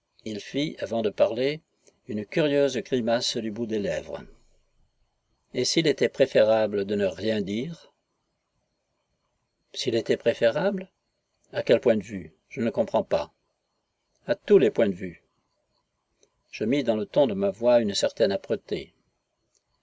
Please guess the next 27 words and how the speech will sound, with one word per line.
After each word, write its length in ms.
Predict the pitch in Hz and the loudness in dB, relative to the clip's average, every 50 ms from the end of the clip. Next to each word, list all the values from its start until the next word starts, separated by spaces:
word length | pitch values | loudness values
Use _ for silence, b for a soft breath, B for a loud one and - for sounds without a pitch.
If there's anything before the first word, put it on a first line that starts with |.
| _ _ _ _ _ _ _ - | _ _ _ _ _ _ _ -4
Il 100 | 139 131 | -2 0
me 100 | 127 123 | 0 0
semble 480 | 123 - - 202 190 165 127 107 104 98 | 0 2 2 2 2 2 2 2 0 0
que 100 | - 135 | 0 -4
tout 200 | - - 175 190 | -4 -2 -2 -2
ce 160 | - - 160 | 0 0 -2
qui 200 | 143 - 147 131 | -2 -2 -4 -4
pourrait 300 | - - 135 117 117 110 - | -2 0 2 4 4 4 4
expliquer 420 | - 110 - - 123 120 - - 113 | 0 -6 -8 -8 -10 -6 -2 0 0
les 100 | 104 101 | 0 0
circonstances 760 | - - 113 - - 113 104 - - 135 120 113 98 - 101 | 2 0 0 0 0 -4 -4 -2 -2 -2 -2 -2 -2 -4 -6
de 40 | 95 | -4
cette 240 | - - 95 - | -4 -4 -2 2
arrestation 600 | 101 101 107 107 - - 104 104 - - 110 101 | 2 2 2 2 0 -2 -4 -4 -4 -4 -4 -4
nocturne, 580 | 95 95 - - - - 170 170 170 170 165 160 - _ _ _ _ _ _ _ _ _ _ _ _ _ _ _ _ | -6 -6 -10 -10 -6 -4 -2 -2 -2 -2 -4 -8 -10 _ _ _ _ _ _ _ _ _ _ _ _ _ _ _ _
racontée 500 | - - 160 165 - 170 156 143 - 180 | 2 2 2 4 4 2 2 4 4 4
par 220 | 170 - 143 120 127 | 8 8 8 8 6
un 60 | 131 | 4
journaliste 640 | 127 143 139 131 131 127 147 180 180 - - 139 | 6 6 6 6 6 6 4 2 0 0 0 0
pour 180 | - - 135 131 | 2 2 4 6
l'amusement 520 | 127 131 135 135 135 139 127 131 143 151 | 6 6 6 4 2 0 0 0 0 0
de 100 | 147 117 | 2 4
l'Europe 240 | 120 127 123 135 135 | 4 6 6 4 2
civilisée », 760 | - - 143 117 120 135 135 147 123 110 107 101 98 95 - _ _ _ _ - | 0 -4 -4 -2 -2 -2 -2 -2 0 0 0 0 0 0 -6 _ _ _ _ -8
interrompit-il 760 | 117 117 - - 117 107 120 110 - 120 104 - - 123 117 | -8 -4 -2 0 0 0 0 -2 -4 -6 -6 -2 0 2 2
avec 160 | 107 95 104 | 2 2 0
mépris. « 500 | 101 107 110 104 - - - 107 92 - | -2 -2 -2 -4 -6 -6 -6 -6 -6 -8